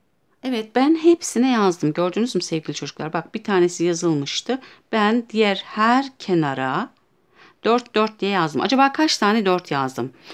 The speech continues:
Çevre demek ne demekti zaten? Bak, şu çizgi olarak belirtilen şu uzunluğu ne yapmaktı? Bulmaktı. Kaç tane dört? Bir, iki, üç, dört, beş, altı, yedi, sekiz.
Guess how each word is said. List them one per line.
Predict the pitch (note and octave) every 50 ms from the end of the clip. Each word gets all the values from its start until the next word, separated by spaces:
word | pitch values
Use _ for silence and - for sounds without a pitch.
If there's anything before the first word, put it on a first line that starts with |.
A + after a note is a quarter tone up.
| - _ -
Çevre | - G#3+ G3+ G#3 A3 A3+
demek | A#3 A3+ A3+ A3+ - -
ne | A#3 B3 A#3+
demekti | A3+ G3+ E3+ D#3+ - - -
zaten? | D3+ D3+ D3+ C#3+ D3 - A#3 A#3+ A3 F3+
Bak, | E3 - - -
şu | - A3 G#3+
çizgi | - - A#3 A3 G3+ F#3+ F3 - B3
olarak | A3 F3+ E3 D3+ D3+ D3+ D3+ -
belirtilen | - G#3 F#3 F3+ E3+ E3+ - D#3+ D3 C#3+ C#3 D3
şu | D3+ - - - C4 - - -
uzunluğu | - F#3+ F3 E3+ F#3 F#3+ F#3+ F#3 F3 E3 D#3+ D#3 D3 C#3+ C#3 C#3 D3 E3+ A3+ C#4 D#4+ D#4+ - _ _ _ _ _ _ _ _ -
ne | F3+
yapmaktı? | G3+ G3 F#3 F3+ - E3 D#3+ D3+ D#3 - - - C4+ D#4 E4 - _ _ _ - -
Bulmaktı. | G3 G3 E3+ D#3+ D3 C3+ B2+ - - - F2 - - - - - - -
Kaç | - D#4+ E4 E4 -
tane | - - G#3+ A3 A#3 G3+
dört? | - C#3 C3+ - - -
Bir, | F#3+ F#3+ F3+ D#3 C#3+ - -
iki, | - - G3+ G#3 - - - -
üç, | - - G#3 F3+ - - - _ -
dört, | F#3+ G3 F#3+ E3 - _ _ -
beş, | F#3+ G3 F#3+ - - - - -
altı, | - F#3 F#3+ F#3 F3+ - -
yedi, | D#3+ D#3 F3+ G3+ G3+ G3+ B3+ D#4 D#4
sekiz. | - - - E3+ D#3+ - C3 B2+